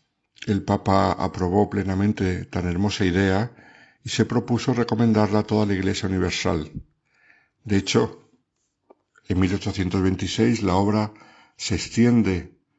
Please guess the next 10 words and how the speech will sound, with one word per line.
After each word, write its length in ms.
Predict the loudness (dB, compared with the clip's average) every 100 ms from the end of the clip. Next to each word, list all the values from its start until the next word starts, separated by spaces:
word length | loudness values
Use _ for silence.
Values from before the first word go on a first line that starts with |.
| _
por 180 | -8 -8
toda 240 | 0 2 2
Europa 640 | 2 2 2 0 -8 -12 _ _ _ _ _ -18
y 80 |
comienza 600 | -14 -4 2 4 4 2
a 60 | 0
tener 240 | 0 0
su 180 | -2 -6
propia 360 | -4 -2 -2 -2
publicación, 920 | -2 -4 -4 -4 0 2 2 -4